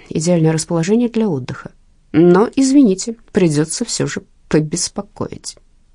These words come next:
Делаю несколько шагов. Нужно осторожно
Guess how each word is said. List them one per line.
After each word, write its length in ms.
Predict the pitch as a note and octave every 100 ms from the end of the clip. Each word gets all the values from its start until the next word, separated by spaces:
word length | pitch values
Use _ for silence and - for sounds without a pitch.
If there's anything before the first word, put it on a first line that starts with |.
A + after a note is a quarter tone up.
| _ _ _ _ -
Делаю 360 | F3 F3 E3
несколько 380 | E3 D#3 G3 -
шагов. 380 | - E3 F3+ - - - - - - -
Нужно 220 | F#3+ F3
осторожно 560 | F3+ F3+ F3+ F3 E3+